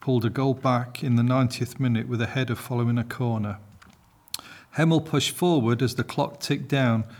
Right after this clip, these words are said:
but it proved to be in vain, as City held on to take all three points.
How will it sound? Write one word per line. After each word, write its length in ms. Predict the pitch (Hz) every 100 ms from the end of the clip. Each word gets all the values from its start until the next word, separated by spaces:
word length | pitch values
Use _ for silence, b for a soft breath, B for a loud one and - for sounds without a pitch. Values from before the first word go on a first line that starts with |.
| B
but 200 | - 120
it 160 | 143 147
proved 300 | - 143 139
to 100 | 143
be 160 | 123 135
in 120 | 127
vain, 440 | 139 123 107 110 - B B -
as 80 | -
City 400 | - 147 - 147
held 340 | - 139 127
on 340 | 127 117 117 - - B B B B _ -
to 160 | -
take 360 | - 127 117 120
all 140 | 131
three 300 | 120 - 127
points. 640 | 123 - 117 110 - -